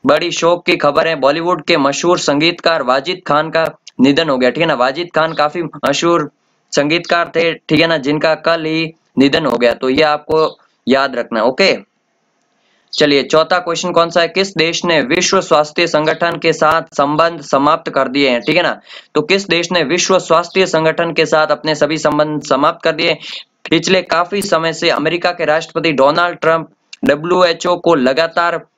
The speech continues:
क्रिटिसाइज कर रहे थे कि इसने कोरोना वायरस को लेकर अपना रुख स्पष्ट नहीं किया और यह चीन का सपोर्ट किया इसने, तो इसी कारण से इसने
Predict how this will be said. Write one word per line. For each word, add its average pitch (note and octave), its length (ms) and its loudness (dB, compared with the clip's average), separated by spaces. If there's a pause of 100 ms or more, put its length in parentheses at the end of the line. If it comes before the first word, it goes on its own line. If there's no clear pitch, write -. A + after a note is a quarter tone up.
(220)
क्रिटिसाइज F3 520 2
कर D#3+ 140 0
रहे E3 100 0
थे E3 220 -2
कि E3 140 -4
इसने E3+ 480 0 (380)
कोरोना F3 320 2
वायरस E3 340 0
को E3+ 140 0
लेकर D#3+ 420 0 (260)
अपना D#3+ 340 0
रुख E3 260 -4
स्पष्ट E3+ 400 -2
नहीं E3+ 240 0
किया E3 300 0
और D3+ 180 0
यह D#3+ 100 -2
चीन E3+ 280 2
का F3+ 160 0
सपोर्ट E3+ 400 -2
किया E3+ 200 0
इसने, E3 340 0
तो D3+ 500 2 (680)
इसी F#3+ 260 4
कारण D#3+ 320 -2
से E3 180 -2
इसने D#3+ 580 0